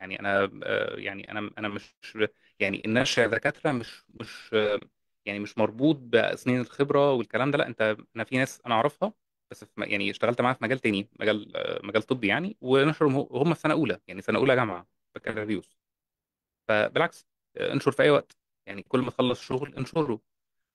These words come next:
ويعني مش لازم تنشر في مجلات كيو وان على طول وكيو تو، لا، ابتدي حتى من كيو ثري وكيو فور وانت طالع، لكن، آه، تنشر، تنشر في اي وقت، ما دام الشغل اوثنتيك، شغل محترم، شغل معمول بما يرضي الله، انشره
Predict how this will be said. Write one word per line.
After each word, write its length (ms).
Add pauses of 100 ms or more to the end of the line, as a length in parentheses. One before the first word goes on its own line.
(180)
ويعني 1400
مش 180
لازم 160
تنشر 320
في 180
مجلات 420
كيو 220
وان 140
على 140
طول 180
وكيو 260
تو، 160
لا، 160
ابتدي 260
حتى 200
من 140
كيو 180
ثري 180
وكيو 240
فور 180
وانت 180
طالع، 320 (520)
لكن، 340 (100)
آه، 140
تنشر، 320
تنشر 240
في 100
اي 60
وقت، 180 (160)
ما 80
دام 80
الشغل 340
اوثنتيك، 560
شغل 180
محترم، 440
شغل 200
معمول 300
بما 200
يرضي 220
الله، 280
انشره 240